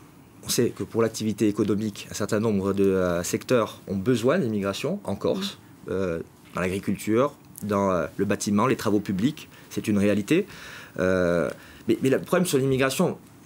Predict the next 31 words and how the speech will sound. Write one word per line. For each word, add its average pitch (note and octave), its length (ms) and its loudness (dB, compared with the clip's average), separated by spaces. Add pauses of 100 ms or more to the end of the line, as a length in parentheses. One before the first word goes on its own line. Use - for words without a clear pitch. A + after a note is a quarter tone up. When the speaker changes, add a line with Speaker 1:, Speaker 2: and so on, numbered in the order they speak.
(480)
Speaker 1:
vous A2 140 0
allez B2+ 100 6
dire, D3+ 140 4
je, C3+ 200 2
j'en A2+ 160 2
veux B2 140 4
à B2+ 60 2
monsieur B2 240 0
Bardella. G#2+ 500 2 (960)
J'en, - 100 -2 (140)
je B2 120 4
lui B2+ 120 6
en B2+ 80 2
veux C3 120 4
pas C3 120 2
personnellement, C#3 640 2
je A2 100 2
veux A#2 100 2
pas D3 120 2
qu'il C#3+ 120 -4
soit B2 120 2
Premier A#2 240 2
ministre. G2+ 400 2 (420)
Si G#3 460 4
les B2+ 240 4
idées C#3+ 220 4
que - 40 -12 (260)
vous F#2 160 -4
prenez D#3+ 400 4 (760)
étaient, C#3+ 440 2
euh, G2 180 4